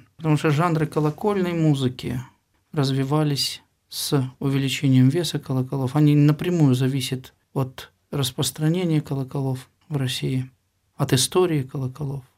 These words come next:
Это такой синтез истории и музыкальной жанровости. В заключение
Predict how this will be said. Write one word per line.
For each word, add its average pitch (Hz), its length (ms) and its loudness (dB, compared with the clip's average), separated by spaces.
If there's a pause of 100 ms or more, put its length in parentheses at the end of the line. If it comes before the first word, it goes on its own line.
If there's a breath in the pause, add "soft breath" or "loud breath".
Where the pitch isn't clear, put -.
(340)
Это 160 100 -20
такой 147 260 -2
синтез - 720 0 (200)
истории 151 720 0 (300)
и 160 80 0
музыкальной 143 520 2
жанровости. 123 720 0 (480)
В 151 60 -4
заключение 190 720 2